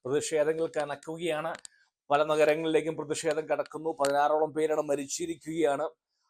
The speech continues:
അപ്പോൾ പ്രതിഷേധം അടിച്ചമർത്താൻ നിയോഗിക്കപ്പെട്ട ഐ ആർ ജി സി മെമ്പേഴ്സ് നാട് വിടുകയോ അല്ലെങ്കിൽ ജോലിയിൽ നിന്ന് രാജിവെക്കുകയോ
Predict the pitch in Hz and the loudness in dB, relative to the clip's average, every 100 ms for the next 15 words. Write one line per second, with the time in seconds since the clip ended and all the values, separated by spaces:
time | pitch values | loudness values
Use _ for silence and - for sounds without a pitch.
0 | - 127 160 160 151 165 160 196 202 196 | -2 2 4 2 0 -2 0 2 4 4
1 | 175 180 180 190 170 165 180 175 165 156 | 4 2 2 2 4 2 4 2 0 0
2 | 165 175 175 147 180 156 156 160 127 135 | 2 2 -2 -8 -4 -4 2 2 2 2
3 | 147 156 147 165 165 180 156 143 143 151 | 4 4 4 0 0 0 -2 -2 6 6
4 | 147 147 101 _ _ _ 127 131 147 170 | 6 -2 -6 _ _ _ 2 4 4 2
5 | 160 156 143 160 156 160 - - 117 131 | 0 -2 0 2 4 4 0 -4 -2 -2
6 | 147 151 135 147 170 190 185 165 139 143 | -4 -6 -2 0 2 2 4 6 6 6
7 | 147 170 165 - 160 165 160 | 4 0 0 -2 -4 0 0